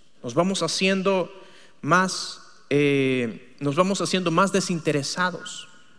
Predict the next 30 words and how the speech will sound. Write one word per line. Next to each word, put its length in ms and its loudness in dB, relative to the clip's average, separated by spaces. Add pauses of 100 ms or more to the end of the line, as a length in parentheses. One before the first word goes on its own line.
(420)
nos 120 4
vam-, 220 4
nos 320 2
vamos 240 2
haciendo 320 2
más 380 2
calculadores. 1200 0 (240)
Y 80 -2
llega 260 4
un 140 0
momento 640 2 (260)
en 180 4
el 200 0
que 460 2
podemos 440 4
ver 240 2
a 60 4
una 240 2
persona 420 0
que 80 -2
está 220 0
pasando 600 0
una 200 0
situación 540 -2
difícil 800 -2 (420)
y 60 -6
simplemente 1160 0
no 160 0
nos 180 -2
importa. 440 -2